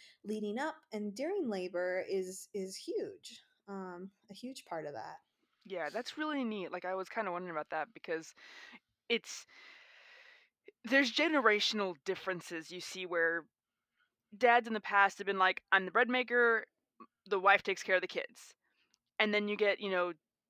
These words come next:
Speaker 2: as the generations progress, like, "No, I wanna be part of this. I wanna be a dad. I wanna, you know, know what my k-, you know, h-, know how to change a diaper and take care of my kids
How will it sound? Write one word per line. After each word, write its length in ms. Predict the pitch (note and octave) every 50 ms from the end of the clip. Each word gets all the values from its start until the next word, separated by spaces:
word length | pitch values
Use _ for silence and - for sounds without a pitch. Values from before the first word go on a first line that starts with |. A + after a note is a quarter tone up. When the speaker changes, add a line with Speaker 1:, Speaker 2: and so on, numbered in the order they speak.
| _ _ _ _ -
Speaker 2:
as 160 | A3 G#3 F#3 E3+
the 80 | F3
generations 420 | - G3+ G3 G3+ G3 - G3+ G3 -
progress, 460 | - G3 - - A#3+ C4 C4 - -
like, 140 | G#3 F#3+ -
"No, 220 | F#3+ A#3+ F#4 G#4 A#3
I 120 | F3+ F3+
wanna 320 | F#3+ F#3+ F#3+ G#3+ A#3+ A#3+ A3
be 200 | - - A3+ -
part 400 | _ - - - - C4 D#4+ E4
of 120 | C#4 F#3+
this. 160 | D#3+ E3 -
I 80 | F3 F#3+
wanna 240 | F#3+ G3 G#3 A3+ G#3
be 160 | F#3+ A3+ G3
a 80 | F3+ D#3+ _ -
dad. 580 | - F#3+ G#3+ D4+ C4+ F3+ - - - - - - - - - _ _ _ -
I 80 | - F#3+
wanna, 260 | G3 G#3+ A3 G#3+ G#3 G3+
you 100 | G3+ G3
know, 280 | F3+ F3 E3+ E3+ - _ _ _ _ _ _ _ _ -
know 260 | A3 G#3 G#3 G#3 G#3+
what 120 | A3 - F3
my 140 | F#3+ F#3
k-, 140 | - - - -
you 60 | G#3
know, 60 | F3+ E3
h-, 160 | - - - G3
know 100 | G#3 G#3+
how 100 | A3+ A3+
to 100 | G#3+ F#3 E3 _ -
change 260 | - A3 G#3+ G#3 G#3
a 40 | G3
diaper 380 | - F#3+ G3+ C4+ B3 - F#3 D#3
and 140 | D3 E3+
take 200 | - - D3+ -
care 220 | - - F3+ F#3 G3
of 60 | G3
my 140 | G3+ F#3+ F#3 F#3
kids 280 | - A3+ A3 G#3+ -